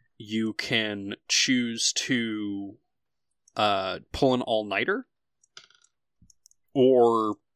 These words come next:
not pull an all-nighter. And if you are studying, you tell me what skill you are using to help you study.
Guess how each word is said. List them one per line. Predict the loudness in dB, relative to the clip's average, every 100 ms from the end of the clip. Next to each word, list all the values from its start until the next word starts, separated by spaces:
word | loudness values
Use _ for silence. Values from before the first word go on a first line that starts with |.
| _ _ _ _ _
not | 0 2 2 -2 -6
pull | 0 0
an | 0
all-nighter. | -10 -14 -14 -16 -20 _ _ _ _ _ _ _ _ _ -4
And | -2 0 -4 -8 -14 _ 0
if | 0 4
you | 4
are | 6
studying, | 4 6 6 6 0 -2 -6
you | -6 -6 -2
tell | -2 0
me | 0 0 0 -2 -6 -10 -14
what | -4 -2 0 -2
skill | -2 -2 4 6 6
you | 2 2 2
are | 2
using | -2 -2 0 0 -2
to | -4 -4
help | -4 -6 -8
you | -4
study. | 0 0 -2 -8 -12